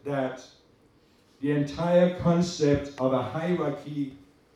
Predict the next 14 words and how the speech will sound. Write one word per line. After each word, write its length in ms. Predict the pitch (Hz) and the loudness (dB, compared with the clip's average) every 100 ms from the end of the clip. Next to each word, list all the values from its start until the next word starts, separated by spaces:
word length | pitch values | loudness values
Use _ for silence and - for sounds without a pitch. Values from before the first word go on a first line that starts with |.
| _ _ _ _ _ _ _ _ - _ _ _ _ _ _ _ - | _ _ _ _ _ _ _ _ -20 _ _ _ _ _ _ _ -8
is 240 | 151 143 | -6 -6
valid 560 | 123 160 175 156 156 - | -2 4 6 6 4 0
in 160 | 147 147 | 0 2
the 100 | 139 | 0
sense 460 | - 165 156 - | 2 2 2 2
that 320 | 147 143 143 | 2 4 4
there 240 | 151 143 - | 2 2 2
is 500 | 165 165 147 147 - | 4 6 6 4 -4
a 160 | 175 160 | -2 0
hierarchy 920 | 123 131 131 143 139 - 139 139 135 | 2 4 4 4 0 0 0 0 -2
in 100 | 135 | 0
the 120 | 143 | 2
ascended 580 | 143 - 131 120 123 - | 2 2 -2 -2 -6 -8
realm. 340 | 143 - - | -6 -4 -4